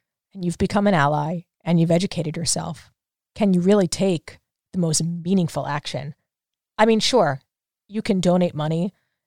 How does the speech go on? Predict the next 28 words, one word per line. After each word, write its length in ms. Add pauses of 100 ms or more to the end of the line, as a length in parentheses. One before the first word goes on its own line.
(100)
and 200
supplies, 560
and 140
that's 200
really 260
nice, 300
and 140
I'll 80
never 320
scoff 440
over 180
that. 320 (380)
But 100
I'm 100
talking 400
about, 300
like, 180
meaningful 720
action, 640 (520)
which 220
you 80
need 260
to 100
do 160
all 160
of 80
the 100
above 320